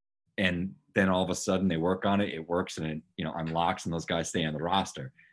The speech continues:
It's really hard with human beings to be able to predict the future because we are constantly <laughs> evolving and sort of de-evolving, especially physically when we're playing sports.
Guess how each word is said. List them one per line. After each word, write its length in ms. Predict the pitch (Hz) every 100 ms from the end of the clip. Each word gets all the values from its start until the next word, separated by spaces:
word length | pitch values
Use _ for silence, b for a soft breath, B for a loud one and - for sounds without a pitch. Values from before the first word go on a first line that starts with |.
| b -
It's 180 | 131 147
really 160 | 196
hard 300 | 147 147 147
with 100 | 127
human 300 | 101 120 101
beings 380 | 92 98 87 80
to 80 | -
be 160 | 82 85
able 180 | 85 82
to 120 | 82
predict 280 | 82 80 -
the 80 |
future 400 | - 90 85 76
because 460 | 69 73 78 73 - _ _ -
we 100 | 95
are 160 | 95 92
constantly 600 | - 95 98 98 107 104
<laughs> 80 | 87
evolving 680 | 90 - 143 135 185 135 135 B B B
and 140 | 123
sort 260 | - 131 123
of 160 | 110 98
de-evolving, 720 | 120 117 95 92 90 85 85
especially 760 | 87 - 104 - 98 98 92 -
physically 540 | 113 98 95 80 90 - _ _
when 120 | 82
we're 80 | 82
playing 260 | - 87 85
sports. 500 | - 69 - -